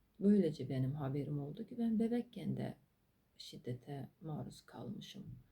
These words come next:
Ve bunları öğrenmeden önce ben kötü biri miyim, kötü bir çocuk muyum diye kendimi suçluyordum. Çünkü suçlanarak büyüyünce insan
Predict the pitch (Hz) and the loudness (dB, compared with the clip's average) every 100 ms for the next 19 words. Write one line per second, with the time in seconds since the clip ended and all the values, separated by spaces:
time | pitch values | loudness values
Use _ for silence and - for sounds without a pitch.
0 | _ _ _ _ _ _ _ _ _ 202 | _ _ _ _ _ _ _ _ _ 6
1 | 247 233 208 226 233 226 233 233 226 220 | 8 6 8 10 10 10 8 8 10 8
2 | 214 214 214 214 233 220 214 208 - - | 8 8 8 8 6 6 8 6 4 -2
3 | - _ 202 202 208 175 156 147 143 143 | -18 _ -2 4 8 8 6 4 0 -2
4 | 165 185 175 - 160 156 156 151 151 151 | -4 -4 -6 -4 -2 -2 -4 -4 -2 -2
5 | 147 - _ _ _ _ _ 147 175 214 | -4 -8 _ _ _ _ _ 0 0 0
6 | - 170 165 185 196 - 160 - - - | -4 -8 -4 0 0 -2 -8 -8 -8 -6
7 | - - 160 156 160 160 - - 165 165 | -8 -8 -4 -4 -4 -8 -12 -16 -12 -2
8 | 196 190 156 - - _ _ _ 196 175 | 0 2 0 -10 -20 _ _ _ -10 -2
9 | 156 156 170 180 160 156 151 151 - 254 | 2 2 0 0 2 4 4 0 -4 -8